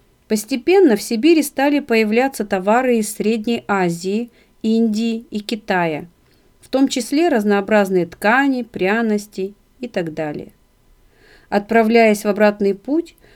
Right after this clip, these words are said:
купцы приобретали партии местных товаров, прежде всего пушнину, мягкое золото,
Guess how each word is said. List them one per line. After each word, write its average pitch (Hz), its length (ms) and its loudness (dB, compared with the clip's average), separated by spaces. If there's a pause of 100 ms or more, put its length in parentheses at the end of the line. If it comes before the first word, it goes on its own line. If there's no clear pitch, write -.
(140)
купцы 285 400 2
приобретали 240 800 2
партии 240 520 -4
местных 196 540 0
товаров, 175 540 -4 (420)
прежде 285 400 0
всего 240 320 -4
пушнину, 214 800 -2 (560)
мягкое 220 640 -2
золото, 175 600 -6